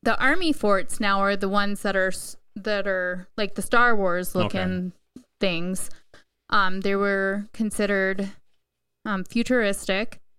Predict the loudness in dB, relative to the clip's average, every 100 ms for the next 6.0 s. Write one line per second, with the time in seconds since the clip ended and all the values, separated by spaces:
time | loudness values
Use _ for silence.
0 | _ _ _ 0 2 2 2 0 -2 -4
1 | 0 2 2 2 2 2 0 -4 -10 -20
2 | _ -18 _ _ -4 -2 -2 0 0 0
3 | 0 2 2 0 -2 -4 -2 -2 -2 -2
4 | 0 0 0 -2 0 -2 -2 -4 -8 _
5 | _ -2 0 2 2 2 2 0 -2